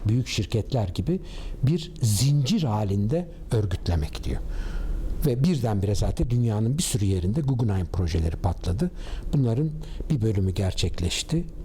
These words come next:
Büyük bir bölümü ise çok pahalı olduğu için, e, gerçekleşemedi. Şimdi süren bir Abu Dhabi var, en büyük proje. E, ve en büyük Guggenheim zaten.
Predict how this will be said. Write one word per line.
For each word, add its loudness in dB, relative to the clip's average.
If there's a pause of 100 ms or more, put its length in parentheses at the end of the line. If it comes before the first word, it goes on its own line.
(240)
Büyük 4
bir 0
bölümü 2
ise 0
çok -2
pahalı 2
olduğu 0
için, 0 (640)
e, 2
gerçekleşemedi. 0 (1300)
Şimdi 2
süren 0 (440)
bir 0
Abu 0
Dhabi 0
var, -4 (120)
en 2
büyük -2
proje. -4 (1400)
E, 2
ve 2
en 2
büyük 0
Guggenheim 0
zaten. 2